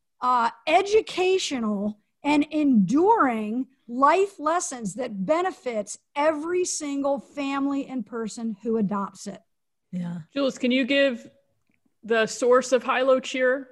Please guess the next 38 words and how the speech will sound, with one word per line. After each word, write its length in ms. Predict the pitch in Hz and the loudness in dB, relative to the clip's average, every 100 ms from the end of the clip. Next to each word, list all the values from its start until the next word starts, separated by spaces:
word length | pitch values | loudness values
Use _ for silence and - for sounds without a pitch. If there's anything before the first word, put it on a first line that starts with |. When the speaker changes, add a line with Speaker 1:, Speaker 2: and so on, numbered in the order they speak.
| _ | _
Speaker 2:
Yeah, 340 | 214 208 202 196 | -2 0 0 -2
I 120 | 202 | -4
was 120 | 202 | -2
gonna 160 | 226 208 | -2 0
say, 360 | 233 202 190 | 2 2 0
as, 340 | 190 190 190 - | -2 -2 -2 -6
as 440 | 208 196 170 - - | -4 -2 -4 -14 -8
you're 260 | 208 214 202 | -2 0 2
well 240 | 196 190 | 2 0
aware, 460 | 185 185 190 185 - - _ | 0 0 0 -2 -6 -20 _
uh, 240 | 180 180 180 - | -8 -8 -10 -10
Flash, 540 | 208 180 180 - - | -2 0 0 -4 -12
something 360 | - 196 202 190 | -4 -4 -2 -2
very 200 | 190 190 | 0 -2
important 380 | 190 214 185 165 | -2 -2 -2 -4
to 80 | |
you. 260 | 208 190 175 | -2 0 -2
The 120 | 175 | -4
source 340 | 185 233 208 220 | -4 -2 -2 -2
is 160 | 196 | -2
not 260 | 226 220 214 | 0 -2 -2
me, 200 | 202 185 | -4 -2
of 120 | 180 | -4
course. 460 | - 185 196 - - | -6 -6 -6 -8 -6
<laughs> 40 | 254 247 - 254 - 523 494 466 427 285 | -4 -4 -4 -8 -6 -10 -8 -10 -8 -2
We 200 | 240 320 | 2 2
never 280 | 339 359 359 | 4 2 4
are 240 | 330 302 | 4 6
the 140 | 294 285 | 4 4
originators. 640 | 285 247 269 247 233 247 | 2 4 4 4 4 4
We 180 | 247 254 | 4 2
only 480 | 262 269 262 247 - - - | 4 2 2 0 -4 -16 -18
say 720 | - 277 269 262 247 247 247 - 208 | -4 2 4 4 4 2 0 -10 0
who 380 | 285 349 277 | 4 4 4
started 520 | 247 - 247 220 202 202 | 0 2 4 4 0 -2
it, 220 | 208 226 | -4 -2
most 320 | 226 254 247 | 0 0 0
importantly, 640 | 214 226 196 190 196 214 | -4 -4 -4 -4 -4 -6